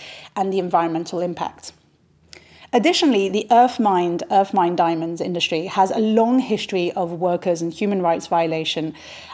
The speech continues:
And while there have been some key, key, um, reforms, um, the blood diamond trade still exists today. Uh, there's no doubt about that. And jurors that offer conflict-free cer-, conflict-free certification,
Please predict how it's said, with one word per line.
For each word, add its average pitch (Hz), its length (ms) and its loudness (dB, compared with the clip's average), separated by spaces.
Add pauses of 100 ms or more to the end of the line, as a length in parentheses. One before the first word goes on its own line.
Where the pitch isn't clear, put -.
(160)
And 190 460 4
while 208 140 4
there 196 100 4
have 233 180 4
been 240 140 0
some 202 160 -2
key, 196 180 -6 (440)
key, 208 340 0
um, 175 380 0
reforms, 185 640 -2 (420)
um, 185 480 0
the 220 180 -2
blood 233 280 4
diamond 208 380 2
trade 175 440 0
still 220 380 4
exists 170 400 -2
today. - 420 -6
Uh, - 180 0
there's 202 200 -2
no 220 260 2
doubt 175 500 0 (100)
about 175 280 0
that. 185 280 -8 (220)
And 208 580 -2 (440)
jurors 269 480 2
that 220 200 2
offer 202 520 2 (680)
conflict-free 240 640 2
cer-, - 280 -2 (160)
conflict-free 220 680 0
certification, 190 960 -2